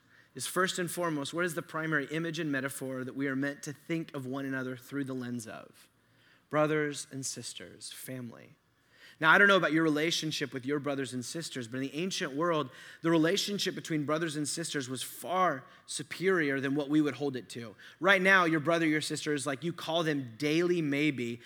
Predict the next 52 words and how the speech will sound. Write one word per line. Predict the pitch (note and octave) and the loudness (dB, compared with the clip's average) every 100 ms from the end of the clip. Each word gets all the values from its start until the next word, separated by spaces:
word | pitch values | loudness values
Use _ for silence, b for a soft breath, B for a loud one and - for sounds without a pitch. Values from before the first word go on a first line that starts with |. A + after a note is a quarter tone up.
| B - | B 0
The | D#3+ | 2
odds | E3 F3+ E3+ | 4 2 2
are | |
you | D#3+ | 2
don't | D#3+ D#3 | 2 2
live | D#3+ | 0
in | D#3+ | 2
the | D3+ | 0
same | C#3 D#3 C#3 | 0 -2 -2
city | B2+ - F#3 F#3+ | -2 -2 -2 -2
as | B2 A#2+ | -4 -6
them, | A2 A#2+ A#2+ C3 C#3+ B B | -6 -6 -4 -6 -10 B B
and | D#3+ | 2
your | F#3 | 6
level | G3+ G3+ F#3 | 8 6 4
of | D#3+ | 2
responsibility | D#3+ - F3+ F#3 E3+ E3+ F3 F3 E3+ | 0 0 0 0 -2 0 2 4 4
or | D3+ D3+ C#3 B B | 4 2 0 B B
connection | - F3 F#3 F#3 F#3+ F3 | -2 2 2 2 0 2
and | D3+ | 0
intimacy | E3+ F#3 F#3 - D#3 | 0 0 2 2 4
with | D#3+ G3+ | 4 2
them | D#3 D3 D3 | 2 0 2
is | D#3 | 0
like, | C#3 C3 A#2+ | 0 -2 -4
you | D3+ | -4
know, | D3 B2 | -4 -4
somewhere | B2 F3 E3 D#3 D3+ | -4 -2 0 2 2
down | C#3+ C3+ C3 B2+ B2+ B B | 0 0 0 0 -4 B B
here. | - G3 E3+ C3 | -8 -2 0 2
Most | D3 F#3 A3 - | 0 2 0 0
of | E3 | -2
it | C#3 C3 C3 B B B | -2 -4 -6 B B B
is | D#3+ D3 | -2 0
what | D#3+ | 0
we | D3+ | 2
think | D#3 - D3+ D3 | 0 -2 -4 -4
is | C#3+ | -2
we | D3+ | 2
load | D3+ C#3 C#3 | 2 0 -2
onto | C3 C3+ D3 | -4 -4 -4
as, | C3+ B2 | -4 -4
as | D3 B2+ | -8 -8
a | |
spouse, | A#2+ - E3+ E3+ F2+ - - - | -6 -4 -2 -4 -4 -10 -12 -12
is, | C#3 C3 | -10 -8
like, | C3 B2+ | -8 -6
romantic. | C3 C3+ D#3 A#2+ | -4 -2 -4 -8
That's | - D#3 - | -2 0 0
where | E3+ | 0
we | D3+ | -2
think | C#3 C#3 B2+ | -2 -6 -6